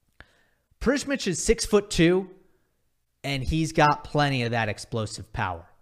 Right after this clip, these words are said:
I can't even nitpick the athletic specimen that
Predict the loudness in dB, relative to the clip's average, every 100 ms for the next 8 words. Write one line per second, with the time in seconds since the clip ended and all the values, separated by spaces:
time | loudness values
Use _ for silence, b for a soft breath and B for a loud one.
0 | _ _ _ _ _ _ _ -2 0 0
1 | 0 0 0 -2 -2 0 -2 -2 -4 -4
2 | -4 -14 -20 _ _ _ _ _ _ 0
3 | 0 0 0 0 0 -6 -2 -2 -2 -8
4 | -12 -16 _ _ _ _ _ _ _ -12
5 | -2 0 2 0 -2